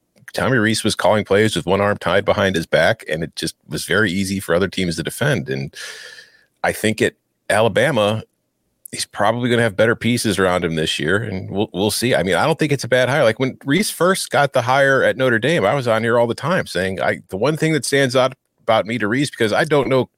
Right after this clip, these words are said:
jack shit about calling a game during a game." But the one thing I do know is if a, s-, somebody on the o-, if an offensive coordinator makes a play call where I'm just like, "What the hell are you doing?"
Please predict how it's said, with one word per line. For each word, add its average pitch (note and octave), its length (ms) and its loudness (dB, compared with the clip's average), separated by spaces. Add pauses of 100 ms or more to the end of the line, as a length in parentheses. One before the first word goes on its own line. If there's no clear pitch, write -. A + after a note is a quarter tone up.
(140)
jack A#2 260 0
shit - 320 -2
about - 320 0
calling A2+ 320 2
a G2+ 60 0
game F#2+ 340 0 (260)
during A2+ 240 2
a G#2 80 0
game." F#2 260 -2 (600)
But G#2 160 0
the A#2+ 100 0
one C3+ 220 2
thing D#3 240 0
I C#3+ 80 4
do F3+ 180 0
know C3 240 4
is A#2+ 560 2
if B2 200 0
a, A#2+ 120 -6 (300)
s-, B2 160 2
somebody D#3 380 0
on D3 80 2
the C#3 100 2
o-, C3+ 80 4
if B2+ 160 -2
an C3 80 0
offensive D3+ 400 0
coordinator C3+ 400 4
makes A#2 240 0
a A#2 60 -4
play A#2+ 240 2
call A2 280 2
where G2 140 4
I'm G#2+ 120 2
just G#2+ 140 -4
like, G2 180 2
"What E2+ 320 -2
the B2+ 120 2
hell A#2+ 240 2
are A#2 60 4
you A2+ 180 -2
doing?" B2 560 -4